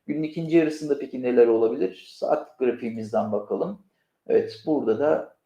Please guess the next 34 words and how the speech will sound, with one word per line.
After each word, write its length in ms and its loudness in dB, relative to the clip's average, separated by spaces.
keza 340 2
benzer 440 0
bir 60 -8
görüntü 440 -4
var. 300 -2
Şöyle 320 2
baktığımız 580 2
zaman, 480 -4
e, 220 4
bin 80 -4
altı 320 2
yüz 100 -8
otuz 280 -8
otuz 280 -4
beş 220 0
bantını, 580 0
ki 80 -2
otuz 240 -4
beşi 240 -4
test 260 -2
etmemiş 460 -8
bile, 160 -6
bin 100 -6
altı 280 0
yüz 100 -4
otuz 260 -6
üçleri 420 -4
görmüş. 460 0
Yani 160 2
ben 140 6
saat 480 2
grafiğe 360 4
baktığım 380 4
zaman 380 -4